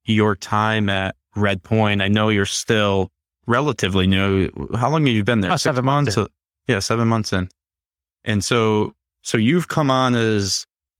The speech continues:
Speaker 1: a, a partner
Speaker 2: Yep.
Speaker 1: in a new seven hundred and twenty-five million dollar fund called Omega Four.
Speaker 2: Yep.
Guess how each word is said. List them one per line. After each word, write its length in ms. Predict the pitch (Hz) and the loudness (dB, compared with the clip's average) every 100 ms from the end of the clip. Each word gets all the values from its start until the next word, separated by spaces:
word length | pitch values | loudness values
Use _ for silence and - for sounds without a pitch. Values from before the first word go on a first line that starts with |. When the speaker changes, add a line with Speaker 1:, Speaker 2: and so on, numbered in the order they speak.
| _ _ | _ _
Speaker 1:
a, 160 | 104 90 101 - _ | -2 -2 -6 -16 _
a 380 | 101 98 92 87 - | -2 0 0 -2 -4
partner 580 | 123 123 123 98 98 117 _ _ | -2 0 0 0 0 -2 _ _
Speaker 2:
Yep. 140 | 156 - | -6 -4
Speaker 1:
in 160 | - 107 | -2 0
a 160 | 107 107 | 0 2
new 540 | 113 120 123 117 110 | 2 2 2 0 0
seven 360 | - 135 123 117 | -2 -2 -2 0
hundred 400 | 127 117 120 110 | 0 0 2 0
and 140 | 101 | -2
twenty-five 560 | - 120 120 - 117 104 | -2 -2 -2 -2 -2 2
million 480 | 107 117 120 117 107 | 2 2 2 0 0
dollar 300 | 110 110 95 | 0 0 -4
fund 720 | - - 120 107 107 147 - - _ | -10 -2 0 2 0 -2 -4 -16 _
called 360 | - 117 110 101 | -4 0 0 0
Omega 840 | 104 98 104 107 120 120 110 104 101 _ | -2 2 2 2 0 0 0 0 -4 _
Four. 540 | - - 104 92 113 - _ - | -10 -2 2 2 0 -2 _ -6
Speaker 2:
Yep. 140 | 151 | -6